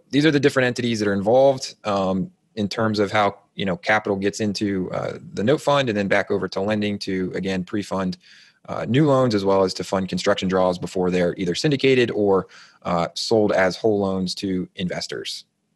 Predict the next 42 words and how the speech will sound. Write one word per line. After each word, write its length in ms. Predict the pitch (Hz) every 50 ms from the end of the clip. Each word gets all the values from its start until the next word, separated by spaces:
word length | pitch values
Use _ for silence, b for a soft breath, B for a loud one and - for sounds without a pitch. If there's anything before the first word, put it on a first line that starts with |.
| _ _ -
So 140 | - 156 143
throughout 220 | - 170 196 -
the 60 | 202
discussion, 340 | 151 - - 156 147 - 151
I've, 180 | 131 123 - 123
I've 140 | 120 113
mentioned 460 | 117 127 135 135 - - 131 123 117 -
a 120 | - 113 113
series 440 | 110 - - 123 120 117 110 104 101
note 240 | 107 104 101 -
listing, 360 | 95 101 92 - - 90 82 87
right, 160 | 90 92 92
or 60 | 90
series 400 | 87 - - 127 123 117 110 95
note. 220 | 95 90 85 -
So 100 | - 113
what 100 | 127 170
exactly 460 | 160 131 127 123 120 - 120 110 - 107
is 200 | 110 107 95 98
a 60 | 98
series 360 | - - 110 101 98 95 92
note? 280 | 90 87 80 73 - _ _ _ _ _ _ _ _ -
The 100 | 104 98
short 200 | - 170 196 202
answer 280 | 180 151 - 135 131 131
is 120 | 120 110
that 120 | 117 110
it's 120 | 107 98 101
a 40 | 95
security 400 | - 104 - 156 160 160 156 139
that 80 | 113 110
you're 120 | 117 113
purchasing 520 | 110 - 120 110 - 113 - 113 110 104
when 100 | 101 101
you 80 | 98 98
make 200 | 98 101 104 -
an 60 | 95
investment 500 | 98 95 90 95 95 92 - 95 87 - -
into 320 | 98 95 92 - 101 90
P 200 | - - 101 92
N 60 | 90
F, 160 | 90 87 85